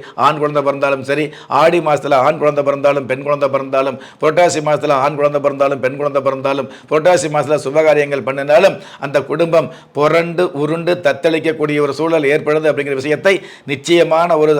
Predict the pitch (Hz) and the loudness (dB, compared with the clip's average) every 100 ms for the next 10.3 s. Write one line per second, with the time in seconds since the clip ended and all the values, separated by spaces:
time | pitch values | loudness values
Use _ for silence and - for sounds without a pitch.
0 | - 139 151 147 151 170 139 143 156 165 | 0 -2 0 2 2 0 2 2 2 -2
1 | 147 127 135 143 139 131 127 120 123 - | -4 -6 -6 -4 -4 -4 -6 -6 -8 -10
2 | - - 139 151 160 180 - - _ 135 | -10 -6 -4 -2 2 0 -2 -12 _ -4
3 | 151 156 160 151 147 147 147 156 160 131 | -2 0 0 0 0 0 0 0 0 -4
4 | 156 147 143 139 139 139 143 139 127 - | -4 -4 -4 -4 -4 -2 -2 0 -4 -6
5 | 139 139 135 131 160 170 165 156 151 135 | -8 -2 -2 0 0 2 0 -2 -4 -2
6 | 151 123 131 160 160 160 143 143 139 147 | 0 2 2 2 0 -2 -4 -4 -4 -2
7 | 135 135 151 143 139 127 147 175 185 - | -2 -2 -2 -2 -4 -4 -2 0 0 -6
8 | - 135 156 175 160 139 156 156 143 139 | -6 -2 0 2 2 4 4 4 2 0
9 | - 127 - - - _ 143 151 170 - | -2 -6 -8 -12 -20 _ -6 0 0 0
10 | - 175 | 2 0